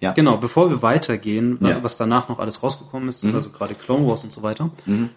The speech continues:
Speaker 2: würde ich gerne einmal kurz, ähm, so, so ein, ja, s-, einen Stand kurz durchgehen,
Speaker 1: Mhm.
Speaker 2: ähm,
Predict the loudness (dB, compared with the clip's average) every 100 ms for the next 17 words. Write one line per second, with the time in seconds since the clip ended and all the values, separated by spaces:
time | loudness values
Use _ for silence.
0 | -2 6 6 6 2 2 2 2 0 0
1 | 0 0 -2 -2 2 2 2 -2 _ _
2 | _ _ -20 -20 -20 _ _ _ -20 -20
3 | _ -20 -12 -2 0 2 2 2 -4 -14
4 | -20 _ _ _ -12 -4 -4 -2 -6 -6
5 | -10 -20 -12 -6 -2 -2 2 2 2 -2
6 | -6 -6 0 0 0 -4 -2 -2 -4 -20
7 | -18 -18 -18 _ -8 0 2 2